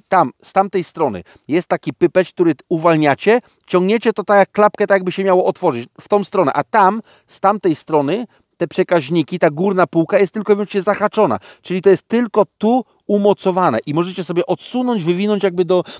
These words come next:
y, prawie, y, widzicie jakby te przekaźniki od tyłu. Jeżeli mówię, macie jakikolwiek problem tutaj z tym elementem przekaźnikowym, tak, to od dołu są śrubki,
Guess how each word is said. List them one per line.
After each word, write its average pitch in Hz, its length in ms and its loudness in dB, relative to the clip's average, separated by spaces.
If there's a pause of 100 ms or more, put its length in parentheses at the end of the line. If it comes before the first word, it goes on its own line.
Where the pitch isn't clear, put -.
(160)
y, 170 220 2
prawie, 185 420 2
y, - 40 -10 (280)
widzicie 160 460 -6
jakby 160 240 -2
te 147 100 -8
przekaźniki 151 680 -6
od - 200 -6
tyłu. 120 280 2 (260)
Jeżeli 151 340 0
mówię, 165 240 2
macie 139 260 -4
jakikolwiek 156 440 -4
problem 143 340 -2
tutaj 135 260 -2
z - 100 -6
tym 175 280 4
elementem 135 520 0 (320)
przekaźnikowym, 135 840 -4
tak, - 220 -2 (260)
to 202 340 6 (920)
od 180 220 0
dołu 185 340 4
są 156 200 -4
śrubki, 156 600 -6